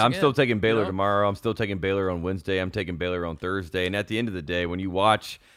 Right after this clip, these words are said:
Speaker 1: this Baylor team play, they had such a confidence about them, and they s-, had such a belief in who they were as a team tonight. And I think, you know, I have to say this, you know, I, I read a bunch of stuff this morning about Scott Drew and Mark Few and, and their friendship and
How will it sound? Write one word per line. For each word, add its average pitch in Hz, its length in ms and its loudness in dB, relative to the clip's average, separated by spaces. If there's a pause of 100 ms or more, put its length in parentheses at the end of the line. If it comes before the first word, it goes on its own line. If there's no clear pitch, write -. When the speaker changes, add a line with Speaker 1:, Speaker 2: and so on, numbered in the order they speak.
(140)
Speaker 1:
this 113 180 -2
Baylor 117 320 2
team 104 300 -4
play, 101 340 2
they 101 160 -2
had 110 200 0
such 127 220 -4
a 110 60 -8
confidence 98 540 -4
about 85 300 -4
them, 92 140 -4
and 90 80 -6
they 92 120 -2
s-, 92 140 -10
had 107 240 0
such 139 200 -4
a 107 180 0 (260)
belief 120 460 0
in 101 120 -2
who 113 140 0
they 107 160 2
were 101 280 0
as 98 200 2
a 90 60 -10
team 107 300 -4
tonight. 82 400 -2
And 87 120 -2
I 95 80 2
think, 107 400 -2
you 107 80 2
know, 87 420 2 (360)
I 151 140 6
have 170 160 6
to 123 100 -4
say 107 200 2
this, 87 320 -2
you 87 60 -8
know, 90 100 -2
I, 107 140 2
I 107 140 -2
read 123 200 2
a 117 60 2
bunch 107 240 -4
of 85 80 -10
stuff 101 240 0
this 87 180 -10
morning 85 260 -4
about 80 260 -2
Scott 101 300 -2
Drew 95 200 -6
and 87 100 -6
Mark 85 200 -6
Few 87 400 -6
and, 78 160 -6
and 82 180 -6
their 82 100 -4
friendship 90 720 -6
and 78 160 -8